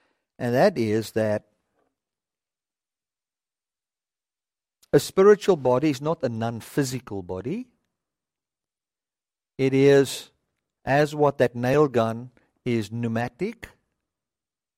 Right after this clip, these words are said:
We can use the word pneumatic even,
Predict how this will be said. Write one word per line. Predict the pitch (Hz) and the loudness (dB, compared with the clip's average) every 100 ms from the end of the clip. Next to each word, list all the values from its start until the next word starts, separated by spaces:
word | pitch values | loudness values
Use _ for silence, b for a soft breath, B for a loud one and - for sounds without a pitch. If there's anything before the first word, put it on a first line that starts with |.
| _ _ _ _ | _ _ _ _
We | 117 | -12
can | 113 131 | -4 -4
use | 131 143 123 | -2 -4 -2
the | 135 | -2
word | 120 131 | 0 0
pneumatic | 127 139 147 160 - 120 | -2 -4 -4 -4 -8 -10
even, | 117 107 117 175 | -10 -8 -8 -10